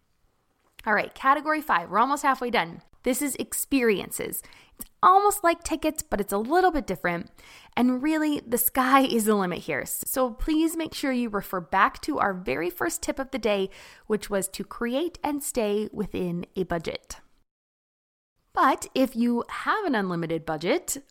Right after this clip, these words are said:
or a large budget, amazing experience ideas could be things like skydiving, horseback riding, a circus arts class. For us stressed out parents, perhaps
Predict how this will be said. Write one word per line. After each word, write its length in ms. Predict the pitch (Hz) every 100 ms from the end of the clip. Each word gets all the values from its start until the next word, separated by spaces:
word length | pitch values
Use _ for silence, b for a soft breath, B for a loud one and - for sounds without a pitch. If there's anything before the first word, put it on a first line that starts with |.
| -
or 280 | 196 185 -
a 80 | 202
large 440 | 240 349 277 -
budget, 400 | 160 165 196 254 -
amazing 840 | 233 233 262 302 320 349 339 339
experience 540 | 320 - - 247 247 233
ideas 300 | 226 220 208
could 140 | 196
be 120 | 208
things 280 | 202 185 175
like 160 | 170 170
skydiving, 840 | - - 269 277 262 254 247 233 B B B B
horseback 520 | 269 262 - 269 262
riding, 560 | 240 233 240 226 226 220 -
a 40 |
circus 460 | - - 247 269 -
arts 300 | - 240 -
class. 600 | - 233 214 202 - - - _ _ _ -
For 220 | - -
us 140 | 196
stressed 360 | - 226 202 -
out 160 | 170
parents, 420 | - - 311 311 311
perhaps 460 | 262 - 180 -